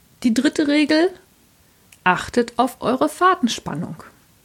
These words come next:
Und die vierte Regel: Ihr solltet natürlich Farben wählen, die einen ausreichenden Kontrast haben. So, zu meiner ersten Grundregel: gleiche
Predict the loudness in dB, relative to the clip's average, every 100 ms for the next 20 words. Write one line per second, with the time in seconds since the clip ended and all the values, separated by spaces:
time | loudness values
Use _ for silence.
0 | _ _ _ _ _ _ -8 0 2 2
1 | 2 0 2 0 2 0 -2 _ _ _
2 | _ _ _ _ 2 4 2 2 0 0
3 | 0 0 0 2 4 4 4 2 0 -6
4 | -4 -6 -4 -8 -2 0 0 -2 -6 -8
5 | -10 -10 -12 -14 -16 -20 _ _ _ _
6 | _ -20 -20 _ 2 4 4 2 4 4
7 | 4 0 0 0 0 0 -2 0 -2 2
8 | 4 4 2 2 0 -2